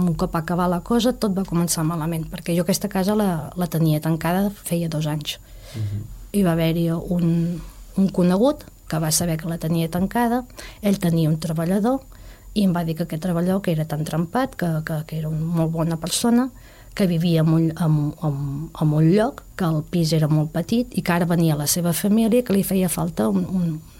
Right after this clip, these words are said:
Speaker 1: una, una vivenda més gran per poder-hi veure la seva família, i que, sisplau, que, sisplau, que era molt bon treballador i que era molt, molt, molt bon home, i que, sisplau, que a veure si li podia llogar.
Speaker 2: Mhm.
Speaker 1: I, i vam decidir que sí.
Speaker 2: I a partir d'allà,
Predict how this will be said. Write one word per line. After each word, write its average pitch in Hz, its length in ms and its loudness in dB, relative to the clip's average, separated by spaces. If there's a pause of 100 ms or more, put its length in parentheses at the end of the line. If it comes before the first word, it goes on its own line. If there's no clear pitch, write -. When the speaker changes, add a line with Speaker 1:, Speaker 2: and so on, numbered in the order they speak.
(220)
Speaker 1:
una, 170 240 0
una 175 100 4
vivenda 160 400 4
més 220 220 2
gran 175 220 0
per 165 180 -4
poder-hi 170 280 -2
veure 170 200 0
la 190 80 -2
seva 180 200 0
família, 160 520 -4
i 180 100 -6
que, - 140 -8
sisplau, 165 480 -4
que, 165 80 -8
sisplau, 220 520 -2
que 175 120 -2
era 156 80 0
molt 156 220 2
bon 165 180 -2
treballador 196 560 0
i 247 60 0
que - 100 -2
era 160 160 2
molt, 170 260 0 (600)
molt, 170 340 2
molt 160 280 0
bon 190 200 4
home, 254 300 4 (340)
i 190 160 -4
que, 160 160 0 (300)
sisplau, 180 580 -2
que 190 80 -2
a 151 320 -2
veure 151 240 0
si 185 100 -2
li 160 100 0
podia 160 360 -2
llogar. 160 320 -2 (640)
Speaker 2:
Mhm. 110 220 -2 (160)
Speaker 1:
I, 170 160 0 (260)
i 214 80 -6
vam 160 160 2
decidir 156 400 -2
que 160 80 -4
sí. 156 220 -4 (260)
Speaker 2:
I 113 80 -2
a 104 80 0
partir 117 240 0
d'allà, 120 220 4